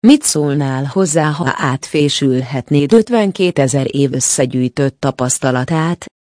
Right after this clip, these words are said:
hogy kiválogasd belőle a legjobbakat? Mit szólnál hozzá, ha az most mind a tiéd lehetne, Lemúriai? Nos, én azt mondom neked,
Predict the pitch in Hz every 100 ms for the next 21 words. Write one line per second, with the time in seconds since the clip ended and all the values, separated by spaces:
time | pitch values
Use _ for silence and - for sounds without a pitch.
0 | - 311 - 202 190 165 156 147 160 147
1 | 143 202 226 247 233 165 180 151 160 143
2 | 135 139 127 113 - - _ _ _ -
3 | 233 294 - 151 143 147 135 135 139 190
4 | 156 160 151 147 202 185 220 233 - 220
5 | 226 233 175 147 135 135 151 151 156 147
6 | 165 165 226 247 _ 220 226 185 165 139
7 | 135 131 127 120 123 - _ _ _ -
8 | 196 143 - 165 196 226 - 151 151 170
9 | 165 160 147 135 180 147 143